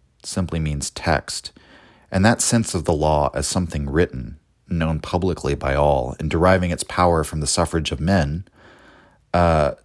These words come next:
the sense of the law was a newer concept in Rome. This is as compared to the older sense of the word law, which is encompassed by their term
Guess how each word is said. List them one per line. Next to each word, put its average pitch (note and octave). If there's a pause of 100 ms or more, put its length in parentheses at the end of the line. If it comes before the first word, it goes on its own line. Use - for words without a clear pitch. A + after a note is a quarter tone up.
(180)
the F#2+
sense D3
of G2
the F#2
law D#2+
was E2
a D#2+
newer D#2+
concept -
in C2+
Rome. C2 (1120)
This A2
is A#2
as G#2+
compared G2+
to D#2
the E2+
older D3
sense G#2+
of -
the F2
word D#2+
law, C#2
which C#2+
is D2+
encompassed D#2
by D2
their C#2+
term C2+